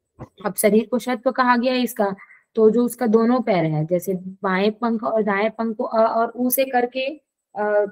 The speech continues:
तुलना किए हैं, तो उसका जो दाहिना पैर है, दोनों पैर है वो रजोगुण एवं तमोगुण से युक्त है। ठीक है, ये दोनों गुण पैर है वो रजोगुण एवं तमोगुण, और जो शरीर है वो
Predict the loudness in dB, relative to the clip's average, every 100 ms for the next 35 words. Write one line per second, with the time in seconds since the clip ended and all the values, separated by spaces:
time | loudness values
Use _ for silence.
0 | 0 2 4 2 0 -2 -2 -2 -2 2
1 | 2 2 -4 -2 0 4 4 4 -2 -20
2 | _ 0 4 6 6 4 2 2 2 2
3 | -2 -6 _ _ _ _ _ -6 2 4
4 | 4 2 2 0 0 -2 -2 0 2 2
5 | 2 2 2 0 2 0 0 -2 -6 _
6 | _ -6 0 0 0 0 0 0 0 -2
7 | -4 -2 0 0 -4 -8 -6 -8 _ _
8 | _ -8 -4 -2 0 0 2 2 2 2
9 | 0 -2 -10 -4 -2 0 0 0 -2 -4
10 | -14 _ -6 0 2 2 2 2 0 0
11 | -4 -4 -2 2 2 0 -4 -6 _ _
12 | -8 -4 -2 -2 -2 2 4 4 2 0
13 | -4 -8 _ -4 0 0 -2